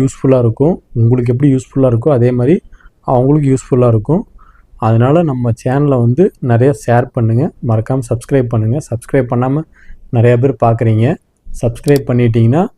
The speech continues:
உங்களுக்கு வந்து ரெகுலர் அப்டேட்ஸ் வந்து வந்துரும். அதே மாதிரி நோட்டிஃபிகேஷன் on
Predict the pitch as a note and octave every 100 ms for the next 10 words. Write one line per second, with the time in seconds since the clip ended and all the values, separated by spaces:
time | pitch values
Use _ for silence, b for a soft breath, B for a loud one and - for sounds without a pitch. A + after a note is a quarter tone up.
0 | - A#2+ A2+ A2 A#2 A#2 D#3+ A#2+ A2+ C#3+
1 | D3 A#2 B2+ A#2 A#2+ A#2 E3+ - - _
2 | _ _ _ - A2+ B2+ B2 D3 C#4 -
3 | A2+ C3+ D3 B2+ E3 C3+ D3+ D#3 E3 D3
4 | - B2 A#2+